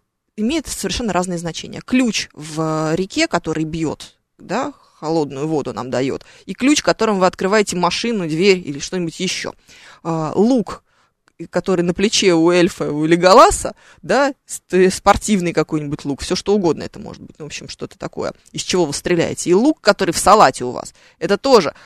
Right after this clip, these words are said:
абсолютно одинаково пишется, абсолютно одинаково будут себя вести в разных падежах. Единственное, что, наверное, у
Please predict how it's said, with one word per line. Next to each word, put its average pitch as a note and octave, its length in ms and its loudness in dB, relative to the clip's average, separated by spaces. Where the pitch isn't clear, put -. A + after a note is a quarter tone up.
абсолютно A3 440 0
одинаково F3+ 440 2
пишется, - 440 -4
абсолютно G3 440 0
одинаково F#3 400 0
будут D3 220 -6
себя E3 180 -4
вести F3 300 -4
в E3+ 60 -2
разных F3+ 340 4
падежах. E3+ 560 -4
Единственное, F#3 440 -4
что, - 160 -10
наверное, F#3 400 -2
у F#3+ 240 -4